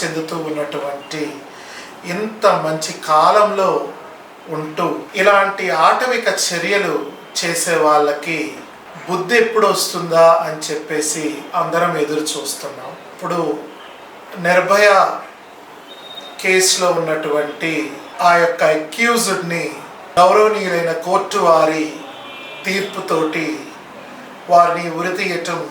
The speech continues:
జరిగింది గవర్నమెంట్ వారు. కానీ మార్పు అనేది రావటం లేదు. ఈ మార్పు అనేది రావటానికి ఒక విషయం అనేది నేను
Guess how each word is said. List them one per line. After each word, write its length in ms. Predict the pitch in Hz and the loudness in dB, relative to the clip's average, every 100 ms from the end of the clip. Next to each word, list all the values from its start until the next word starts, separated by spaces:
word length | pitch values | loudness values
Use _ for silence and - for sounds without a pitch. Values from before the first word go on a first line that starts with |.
| - | -2
జరిగింది 520 | 151 143 151 151 151 | -2 -2 -4 -6 0
గవర్నమెంట్ 500 | 151 151 151 151 151 | 2 2 0 -4 -4
వారు. 460 | 139 139 139 151 156 - - | -2 -2 0 -2 -4 -6 -2
కానీ 420 | 320 359 254 180 | -2 0 0 -2
మార్పు 560 | 160 165 180 214 - 214 | 0 4 4 4 0 0
అనేది 280 | 208 202 | 0 0
రావటం 400 | 196 160 - - | 2 2 2 0
లేదు. 320 | 156 143 135 - 151 185 | -4 -4 -8 -12 -12 -6
ఈ 80 | |
మార్పు 540 | 170 165 175 214 - 233 | -2 4 6 6 2 0
అనేది 360 | 226 214 208 | 2 2 2
రావటానికి 1040 | 185 156 160 - 175 165 - 190 170 147 - - 190 | 4 6 4 4 2 2 -2 -6 -6 -6 -8 -10 -2
ఒక 140 | 196 | 4
విషయం 540 | 185 185 - 277 262 | 4 4 0 2 4
అనేది 400 | 214 185 180 185 | 4 4 2 0
నేను 580 | 180 165 156 151 139 139 | -2 -2 -2 -2 -4 -8